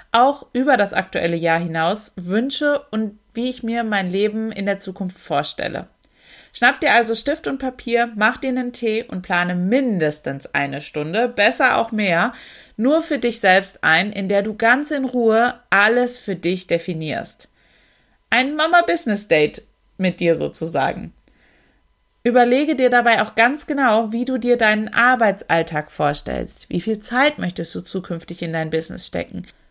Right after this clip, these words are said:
Wie viel Zeit hättest du gerne für dich selbst und deine Familie?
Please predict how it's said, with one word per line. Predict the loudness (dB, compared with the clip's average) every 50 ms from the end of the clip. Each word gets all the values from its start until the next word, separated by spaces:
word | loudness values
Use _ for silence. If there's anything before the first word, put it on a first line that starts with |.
| _ _ _
Wie | 2 2 2 2
viel | 2 -2 -2 -4
Zeit | -4 0 4 4 4 4 4 0
hättest | -2 -2 -2 -4 -6 -6 -6
du | -4 0
gerne | 2 2 2 2 0 -2
für | -4 -4
dich | -6 -6 -6 -8 -8
selbst | -2 2 4 4 4 4 0 -4 -8
und | -4 0
deine | 2 2 2 2 0
Familie? | -2 -2 0 2 2 2 2 2 0 0 -2 -4 -6